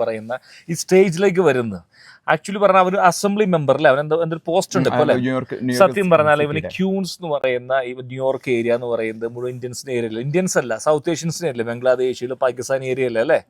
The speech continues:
Speaker 2: ഉം, ഉം, ഉം.
Speaker 1: അത് മെജോറിറ്റി എന്ന് പറയുന്നത് ഈ
Speaker 2: ക്വീൻസിൽ ഇന്ത്യൻസ് ഉണ്ട്, ഇന്ത്യൻസ്,
Speaker 1: ഇന്ത്യൻസ് ഉണ്ട്.
Speaker 2: ജാക്സൺ ഹൈറ്റ്സ് ഒക്കെ ഇന്ത്യൻ,
Speaker 1: ഇന്ത്യൻസ്. അപ്പൊ
Speaker 2: ഇന്ത്യൻ,
Speaker 1: മെജ-, ഇവൻ വന്ന്
Speaker 2: ഇന്ത്യൻ, see, ഇപ്പൊ പാകിസ്ഥാനി ആണെങ്കിലും ബംഗ്ലാദേശി ആണെങ്കിലും അവര് റെപ്രസെന്റ് ചെയ്യുമ്പേ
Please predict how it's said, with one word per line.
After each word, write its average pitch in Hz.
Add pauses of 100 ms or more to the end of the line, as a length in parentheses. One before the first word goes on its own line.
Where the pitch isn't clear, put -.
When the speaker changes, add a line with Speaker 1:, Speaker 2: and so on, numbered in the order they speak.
Speaker 2:
ഉം, 120
ഉം, 110
ഉം. 113
Speaker 1:
അത് 156
മെജോറിറ്റി 170
എന്ന് 185
പറയുന്നത് 151
ഈ -
Speaker 2:
ക്വീൻസിൽ 202
ഇന്ത്യൻസ് 240
ഉണ്ട്, 240
ഇന്ത്യൻസ്, 180
Speaker 1:
ഇന്ത്യൻസ് 165
ഉണ്ട്. 139
Speaker 2:
ജാക്സൺ 170
ഹൈറ്റ്സ് 185
ഒക്കെ 208
ഇന്ത്യൻ, 180
Speaker 1:
ഇന്ത്യൻസ്. 127
അപ്പൊ 180
Speaker 2:
ഇന്ത്യൻ, 131
Speaker 1:
മെജ-, -
ഇവൻ 156
വന്ന് 170
Speaker 2:
ഇന്ത്യൻ, 254 (420)
see, 165 (680)
ഇപ്പൊ 190
പാകിസ്ഥാനി 190
ആണെങ്കിലും 170
ബംഗ്ലാദേശി 143
ആണെങ്കിലും 110 (380)
അവര് 180
റെപ്രസെന്റ് 175
ചെയ്യുമ്പേ 131